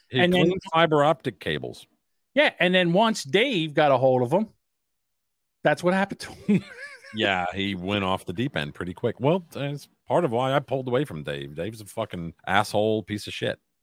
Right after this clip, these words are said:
Speaker 1: So
Speaker 2: There you go.
Speaker 1: he
Speaker 2: So
Speaker 1: can go fuck himself. I don't care if he dies.
Speaker 2: Fuck is all.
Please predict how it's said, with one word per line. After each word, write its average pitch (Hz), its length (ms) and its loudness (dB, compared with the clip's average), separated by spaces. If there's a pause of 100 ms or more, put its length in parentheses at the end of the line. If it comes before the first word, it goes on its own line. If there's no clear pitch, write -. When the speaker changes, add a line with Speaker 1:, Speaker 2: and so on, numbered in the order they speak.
(680)
Speaker 1:
So 69 200 -14 (460)
Speaker 2:
There 110 120 -12
you 120 120 -8
go. 123 240 -6 (580)
Speaker 1:
he 92 60 -14
Speaker 2:
So 101 120 0
Speaker 1:
can 110 160 6
go 113 60 0 (460)
fuck 160 220 4
himself. 65 540 -8
I - 20 -20
don't 85 180 -16
care 104 160 -4
if 101 80 -4
he 101 80 -8
dies. 101 400 -6 (180)
Speaker 2:
Fuck 170 200 0 (140)
is 214 200 0
all. 185 460 4